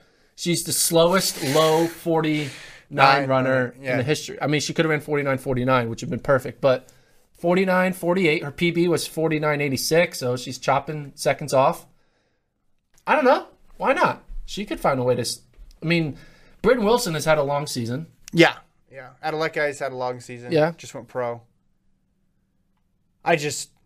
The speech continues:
Speaker 2: I think the gold medal spot is, but here's the thing. <laughs> If you, if you, be-, I think that those two things don't go together. If you believe it's gonna take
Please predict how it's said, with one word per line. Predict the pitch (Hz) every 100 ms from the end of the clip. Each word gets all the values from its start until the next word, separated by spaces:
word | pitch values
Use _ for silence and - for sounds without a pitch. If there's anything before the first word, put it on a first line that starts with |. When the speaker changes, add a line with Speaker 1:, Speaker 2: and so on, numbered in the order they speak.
| _
Speaker 2:
I | 160
think | 175 165
the | 151 143 131
gold | 135 143 135
medal | 139 127
spot | - 135 131 127 _ _ _ _ _ _ _ _ _ _ _ _ _ _ _ _ _ _
is, | 135 117 104 _ _ _ _ - - _ _ _ _ _ _ _ _ _ _ _ _ _ -
but | 208
here's | 262
the | 147
thing. | - 139
<laughs> | - - 117 _ _ _ _ _ _ _ _ _ _
If | 170 170
you, | 226 190
if | 185 175
you, | 202 226
be-, | 202 - - -
I | 160
think | 165 226 214
that | 170 139 - _ _ -
those | 147
two | 147
things | 131 131
don't | 127 110
go | 117
together. | 117 - -
If | 127
you | 180
believe | 185 175 180 151
it's | -
gonna | 143
take | 131 135 123